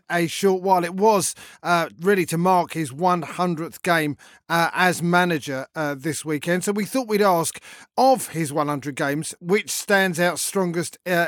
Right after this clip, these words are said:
in the memory? I mean, we can have, we can all say the F A Cup final, but are there any others? Amy, I'll start with you.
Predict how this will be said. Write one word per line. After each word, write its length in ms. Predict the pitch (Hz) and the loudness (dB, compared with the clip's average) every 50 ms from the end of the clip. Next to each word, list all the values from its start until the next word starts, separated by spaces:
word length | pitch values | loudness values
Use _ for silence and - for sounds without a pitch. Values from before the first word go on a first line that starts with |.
| - - | -2 0
in 300 | 185 190 185 185 180 175 | 2 4 4 4 4 2
the 80 | 175 175 | 2 2
memory? 580 | 175 180 180 175 165 151 135 123 120 131 123 | 2 4 2 2 2 0 -4 -4 -6 -6 -4
I 120 | 147 160 165 | -2 0 2
mean, 160 | 175 175 165 | 2 2 0
we 80 | 160 165 | 0 -4
can 240 | - - 185 180 170 | -2 -2 -2 -2 -2
have, 160 | 160 156 156 - | -2 -4 -6 -8
we 240 | 170 170 175 175 151 | -6 -4 -4 -4 -4
can 120 | - 190 202 | -4 -4 -2
all 180 | 202 190 151 | -2 -2 -4
say 180 | - - 160 156 | -2 -2 0 0
the 160 | 143 156 160 | 2 0 0
F 160 | 156 151 - | 0 0 -2
A 100 | 160 156 | -4 -4
Cup 240 | - - 165 - - | -2 -4 -6 -6 -4
final, 280 | - 175 170 170 156 139 | -4 -2 -2 0 -2 -2
but 160 | 147 151 - | -4 -4 -4
are 100 | 185 190 | -4 -2
there 220 | 202 214 208 208 | -2 0 0 0
any 160 | 202 202 202 | 2 2 4
others? 340 | 202 202 190 151 135 120 - 113 | 2 2 2 0 -2 -4 0 2
Amy, 240 | 180 214 214 190 165 | 2 4 4 4 4
I'll 120 | 156 147 147 | 2 2 0
start 320 | - - 196 196 190 180 160 | -2 -2 0 0 0 0 -2
with 120 | 170 120 | -6 -6
you. 360 | 151 170 175 175 147 131 120 | -4 0 0 0 0 0 -4